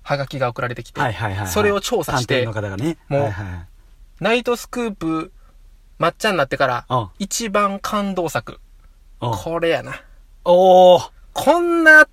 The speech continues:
Speaker 1: たかい、
Speaker 2: えげつない出来事やな。
Speaker 1: 出来事。
Speaker 2: すごいな。
Speaker 1: これ、なってほしいって願望も含めてな。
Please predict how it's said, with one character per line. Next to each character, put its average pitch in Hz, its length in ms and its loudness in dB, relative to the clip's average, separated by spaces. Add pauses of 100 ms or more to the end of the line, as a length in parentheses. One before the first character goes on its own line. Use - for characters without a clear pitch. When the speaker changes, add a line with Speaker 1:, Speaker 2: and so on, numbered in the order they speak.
(120)
Speaker 1:
た 269 100 8
か 240 160 2
い、 160 300 -4
Speaker 2:
え 202 240 6
げ 214 180 4
つ 226 140 -6
な 247 100 6
い 233 60 4
出 220 100 6
来 190 100 -2
事 185 220 4
や 123 100 -2
な。 107 100 -6
Speaker 1:
出 165 100 4
来 196 120 -6
事。 147 460 0
Speaker 2:
す 160 200 0
ご 220 180 12
い 175 40 0
な。 113 220 -6 (800)
Speaker 1:
こ - 180 0
れ、 240 400 4 (180)
な 196 140 6
っ 262 40 6
て - 180 2
ほ 330 100 4
し - 100 -2
い - 40 -8
っ - 0 -
て 151 80 -2
願 208 200 2
望 359 100 -2
も - 60 -6
含 - 120 -8
め - 40 -8
て - 80 -10
な。 139 140 -10